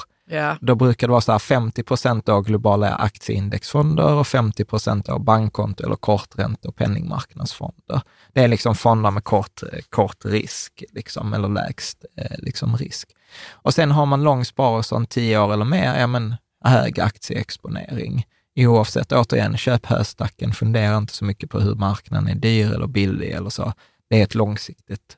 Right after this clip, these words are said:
Speaker 2: eh,
Speaker 1: Mm.
Speaker 2: sparande, så att vi har ju tagit hand om det där i de andra två. Eh, och sen är det också viktigt när man tänker sparhorisont, att man tänker ibland så här att, ja, men när jag är femtiofem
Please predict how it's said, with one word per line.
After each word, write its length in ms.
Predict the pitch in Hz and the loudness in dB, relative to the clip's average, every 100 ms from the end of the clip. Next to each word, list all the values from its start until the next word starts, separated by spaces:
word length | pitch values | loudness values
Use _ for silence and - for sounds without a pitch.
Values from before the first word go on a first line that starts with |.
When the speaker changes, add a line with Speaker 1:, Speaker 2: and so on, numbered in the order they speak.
| - | -4
Speaker 2:
eh, 120 | 101 110 | -2 0
Speaker 1:
Mm. 120 | - | -2
Speaker 2:
sparande, 540 | - 120 127 113 - | 0 4 4 4 -2
så 100 | 113 | -4
att 100 | 107 | -2
vi 80 | 113 | 2
har 80 | 110 | 2
ju 60 | |
tagit 360 | - 107 _ - | 2 -2 _ -4
hand 380 | 110 110 104 110 | 2 2 2 0
om 140 | 113 | 2
det 80 | 107 | 2
där 280 | 98 98 107 _ _ _ | 2 0 -2 _ _ _
i 80 | - | -2
de 180 | 101 104 | 0 0
andra 280 | 104 110 107 | 0 -2 -6
två. 360 | - - 123 - - _ - - - | -4 -4 -4 -6 -12 _ -20 -20 -2
Eh, 220 | 120 117 | 4 4
och 180 | - 135 | 4 0
sen 160 | 165 156 | 2 2
är 80 | |
det 60 | 143 | 0
också 180 | 156 160 | -2 -4
viktigt 300 | 139 120 - | -4 -4 -2
när 80 | 120 | -2
man 120 | 123 | 0
tänker 240 | 127 117 | 0 -2
sparhorisont, 1000 | - 160 147 110 - - - 127 147 - - | -2 4 6 4 0 -4 -4 -6 -6 -12 -2
att 320 | 113 - _ | -2 -2 _
man 240 | 120 120 120 | -2 -2 0
tänker 360 | 139 117 127 | 0 0 -2
ibland 260 | 127 127 117 | 0 0 2
så 80 | 113 | 2
här 80 | |
att, 100 | 104 | 2
ja, 100 | 120 | 0
men 260 | 123 120 107 - | -2 -2 -6 -2
när 180 | 120 117 | 0 4
jag 140 | 117 | 4
är 160 | 117 110 | 2 0
femtiofem 920 | - - 117 113 123 139 104 117 | -2 2 2 2 0 2 2 2